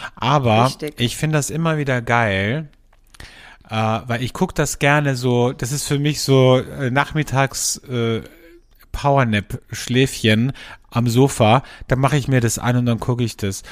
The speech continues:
Speaker 1: Und dann denke ich mir immer so, ich weiß nicht, aber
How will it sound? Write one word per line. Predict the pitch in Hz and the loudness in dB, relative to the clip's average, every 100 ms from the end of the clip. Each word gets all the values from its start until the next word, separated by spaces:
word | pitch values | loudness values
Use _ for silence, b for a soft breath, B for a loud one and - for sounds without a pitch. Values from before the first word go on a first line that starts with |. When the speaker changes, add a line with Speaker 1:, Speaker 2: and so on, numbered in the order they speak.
| B B | B B
Speaker 1:
Und | 123 | -2
dann | 127 | 0
denke | 160 170 | 0 -2
ich | 147 | -6
mir | 131 | -4
immer | 156 165 | 0 0
so, | 143 147 156 151 B B B - _ _ - | 0 0 0 -4 B B B -20 _ _ -8
ich | 123 - | -6 2
weiß | 135 170 - | 2 2 0
nicht, | 131 156 - | -2 -4 -6
aber | - 120 123 123 127 | -2 0 4 4 2